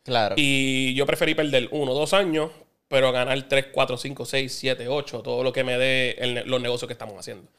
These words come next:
Speaker 1: Bueno, pero no te vayas tan lejos. Cuando yo, cuando comenzamos este, este proyecto en particular, este proyecto yo lo, yo lo llevaba plani-, este proyecto estaba planificado hace un año atrás.
Speaker 2: Ujú.
Speaker 1: Este concepto llevaba,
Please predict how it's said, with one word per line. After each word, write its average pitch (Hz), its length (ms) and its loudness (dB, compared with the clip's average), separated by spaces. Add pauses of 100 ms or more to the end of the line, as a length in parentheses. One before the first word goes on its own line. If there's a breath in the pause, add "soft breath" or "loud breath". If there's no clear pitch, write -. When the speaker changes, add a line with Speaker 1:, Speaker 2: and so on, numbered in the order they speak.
(100)
Speaker 1:
Bueno, 190 140 -4
pero 180 180 10
no 151 120 2
te 156 80 6
vayas 170 240 8
tan 135 160 -2
lejos. 151 360 4 (360)
Cuando 131 280 0
yo, 139 260 2
cuando 127 340 -2
comenzamos 131 600 0
este, 151 380 -2
este 156 180 0
proyecto 160 300 0
en 156 80 -2
particular, 143 500 4
este 135 160 0
proyecto 135 360 0
yo 135 180 4
lo, 143 260 4 (380 soft breath)
yo 120 240 0
lo 120 80 4
llevaba 127 380 6
plani-, 135 360 0
este 127 300 -2
proyecto 151 420 0
estaba 139 220 8
planificado 151 800 8
hace 143 720 6 (260)
un 135 160 0
año 120 200 2
atrás. 120 380 2
Speaker 2:
Ujú. - 300 -8 (100)
Speaker 1:
Este 135 360 0
concepto 156 560 2
llevaba, 131 720 6